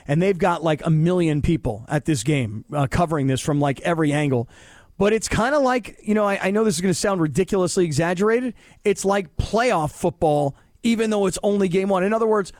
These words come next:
the presentation, the amount of, of broadcasters that are there, the amount of analysis that is going on, every angle from the fantasy angle to the injury angle. I mean, it's, I don't know about everybody else,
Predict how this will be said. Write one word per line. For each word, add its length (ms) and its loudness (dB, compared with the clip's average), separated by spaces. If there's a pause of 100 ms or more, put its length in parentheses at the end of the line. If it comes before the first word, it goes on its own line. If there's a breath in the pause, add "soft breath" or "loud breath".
the 140 -2
presentation, 1080 0 (260 loud breath)
the 120 0
amount 340 0
of, 240 -2
of 220 0 (240 soft breath)
broadcasters 1040 0 (180 loud breath)
that 200 0
are 80 2
there, 300 0 (160 loud breath)
the 120 0
amount 260 0
of 60 -2
analysis 880 0 (180 soft breath)
that 120 0
is 140 0
going 280 0
on, 240 -2 (220 soft breath)
every 420 0
angle 580 0
from 200 -2
the 100 0
fantasy 600 -2
angle 320 0
to 120 -4
the 180 0
injury 400 2
angle. 300 0 (340 loud breath)
I 80 -2
mean, 140 0 (580 soft breath)
it's, 360 -2 (420)
I 40 -6
don't 60 2
know 60 0
about 160 4
everybody 340 0
else, 320 0